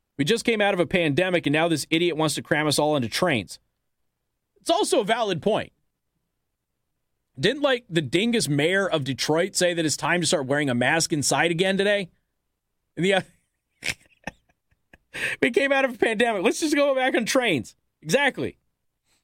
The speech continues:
Wouldn't have had a pandemic if you weren't on trains. I wonder how many, I wonder how many people who live off grid and don't see anybody outside of their immediate family, I wonder how many of them caught covid.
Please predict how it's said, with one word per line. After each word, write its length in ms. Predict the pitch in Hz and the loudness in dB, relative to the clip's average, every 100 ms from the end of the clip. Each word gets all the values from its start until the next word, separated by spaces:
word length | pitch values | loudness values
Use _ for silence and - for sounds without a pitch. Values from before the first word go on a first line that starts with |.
| _ _ _ - | _ _ _ -6
Wouldn't 240 | 151 190 | -4 0
have 100 | 170 | 2
had 100 | 294 | 2
a 40 | 262 | 0
pandemic 540 | 196 160 131 120 110 | 0 0 0 -2 -4
if 60 | 110 | -4
you 80 | 131 | -2
weren't 140 | 143 | 0
on 120 | 120 | -2
trains. 500 | - 233 190 151 - - _ _ _ _ _ _ _ _ _ _ _ _ _ _ _ _ _ _ _ | -2 0 0 -2 -6 -18 _ _ _ _ _ _ _ _ _ _ _ _ _ _ _ _ _ _ _
I 60 | - | -4
wonder 160 | 311 262 | 0 2
how 180 | 214 | 2
many, 360 | 226 196 151 120 _ _ _ _ _ | 2 0 0 -4 _ _ _ _ _
I 60 | 226 | -2
wonder 160 | 330 | 0
how 220 | 196 180 226 | 2 2 2
many 240 | 220 170 | -2 -4
people 580 | - 175 170 131 104 - _ _ | -6 -4 -2 -2 -4 -6 _ _
who 120 | 139 | -2
live 260 | 131 143 120 - | 0 -2 -2 -2
off 300 | 160 190 160 | -2 -2 -6
grid 400 | 143 143 139 135 | -2 0 0 -4
and 220 | 123 117 | -6 -2
don't 280 | 135 143 - | -2 -2 -2
see 240 | - 147 - | -4 -4 -4
anybody 540 | 143 165 147 139 135 | -4 -2 -2 -2 0
outside 580 | 123 123 - 131 127 123 | -2 -2 -2 0 0 0
of 80 | 113 | -4
their 140 | 110 | -6
immediate 500 | 107 113 131 131 117 | -6 -4 -2 -2 -4
family, 580 | - 123 123 110 87 85 _ _ _ _ | -4 -2 -2 -4 -8 -20 _ _ _ _
I 40 | 120 | -6
wonder 240 | 196 226 | -2 -2
how 240 | - 160 | 0 0
many 280 | 185 170 151 | 0 0 0
of 200 | 120 101 | -2 -2
them 360 | 117 123 101 92 - | -2 -2 -4 -10 -20
caught 380 | - 127 - - | -4 -4 -4 -10
covid. 420 | 113 107 - | -8 -8 -8